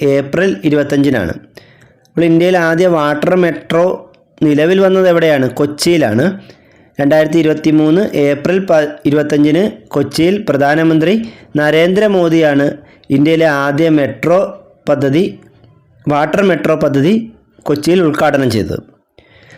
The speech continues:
നിലവിൽ കേരളത്തിലെ ഏറ്റവും വലിയ ജില്ല ഏതാണ്? ഇടുക്കി ജില്ലയാണ്. നിലവിൽ ഇപ്പോൾ കേരളത്തിൽ ഏറ്റവും വലിയ ജില്ല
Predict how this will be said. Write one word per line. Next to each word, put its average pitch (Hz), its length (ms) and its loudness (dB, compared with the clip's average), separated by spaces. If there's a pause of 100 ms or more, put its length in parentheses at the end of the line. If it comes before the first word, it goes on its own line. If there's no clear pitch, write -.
(140)
നിലവിൽ 208 340 2
കേരളത്തിലെ 196 420 2
ഏറ്റവും 185 440 0
വലിയ 180 180 2
ജില്ല 156 260 2
ഏതാണ്? 120 420 0 (580)
ഇടുക്കി 156 380 0
ജില്ലയാണ്. 135 480 0 (500)
നിലവിൽ 143 360 2 (160)
ഇപ്പോൾ 175 240 0 (420)
കേരളത്തിൽ 151 340 0 (280)
ഏറ്റവും 151 420 0
വലിയ 147 240 0
ജില്ല 143 420 0